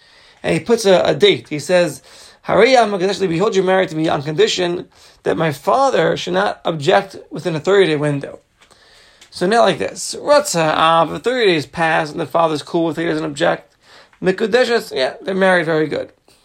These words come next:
Tanai is fulfilled. If it imlav, if the father does object within thirty days, ein Mekadeshes. And of course, she's not married, 'cause the Tanai was not fulfilled. What about Mesa, if the father dies within thirty days?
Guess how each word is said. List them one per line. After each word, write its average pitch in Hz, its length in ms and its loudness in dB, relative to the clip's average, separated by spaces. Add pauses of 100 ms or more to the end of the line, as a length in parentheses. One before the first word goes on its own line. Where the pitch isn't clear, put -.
Tanai 170 260 -2
is 165 120 -4
fulfilled. - 420 -10 (580)
If 170 80 -2
it 196 100 2
imlav, 170 480 2
if 151 60 -6
the 147 80 -8
father 165 340 2
does 143 240 -2
object 143 360 -6
within 143 220 -8
thirty 147 260 -2
days, 160 360 -4 (460)
ein 302 140 4
Mekadeshes. 180 680 -4 (140)
And 147 140 -8
of 143 60 -6
course, 156 180 -6
she's 151 160 -10
not - 200 -2
married, - 360 -10 (400)
'cause 147 160 -2
the 135 60 -4
Tanai 156 240 0
was 143 100 -2
not 160 100 -2
fulfilled. 175 460 -4 (800)
What 220 120 2
about 233 180 6
Mesa, 190 400 0 (100)
if 139 60 -6
the 139 80 -6
father 175 300 0
dies 160 260 2
within 143 180 -8
thirty 143 280 -6
days? - 340 -14